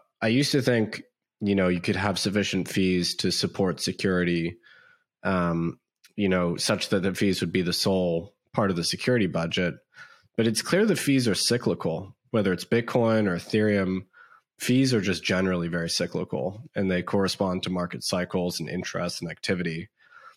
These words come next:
And cyclical fees would mean that in a bear market in the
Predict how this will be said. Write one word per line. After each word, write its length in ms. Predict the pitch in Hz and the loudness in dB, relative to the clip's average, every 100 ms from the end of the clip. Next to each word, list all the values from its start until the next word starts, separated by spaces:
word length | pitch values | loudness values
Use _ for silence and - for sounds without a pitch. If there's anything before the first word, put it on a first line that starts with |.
| _ _ - | _ _ 0
And 360 | 113 104 95 - | 2 4 2 -2
cyclical 500 | - 143 156 135 113 | 0 2 2 2 2
fees 540 | - 117 110 95 - - _ _ _ - | 2 4 4 0 -6 -12 _ _ _ -12
would 380 | 101 104 98 101 | -2 2 2 4
mean 300 | 101 101 92 | 4 4 2
that 280 | 90 87 - | 2 0 0
in 140 | 98 | 0
a 100 | 90 | 0
bear 300 | 82 107 127 | 0 2 4
market 580 | 110 92 - 92 87 - _ - | 4 2 2 0 -2 -6 _ -4
in 200 | 98 | -2
the 120 | 87 | -2